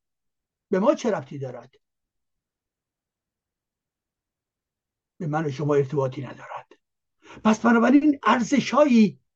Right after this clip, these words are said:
پرسشم رو از این آغاز کردم که چرا بخش مهمی از ایرانیان در جانبداری از اسرائیل، آیا این جانبداری از اسرائیل به معنای در واقع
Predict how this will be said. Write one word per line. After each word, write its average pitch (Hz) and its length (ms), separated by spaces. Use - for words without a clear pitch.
پرسشم 214 500
رو 214 60
از 196 200
این 330 140
آغاز 156 340
کردم 131 440
که 262 120
چرا 294 380
بخش 190 320
مهمی 208 400
از 185 180
ایرانیان 180 600
در 202 160
جانبداری 185 720
از 170 220
اسرائیل، 147 520
آیا 269 360
این 302 280
جانبداری 226 580
از 220 200
اسرائیل 202 600
به 226 100
معنای 220 520
در 196 200
واقع 185 480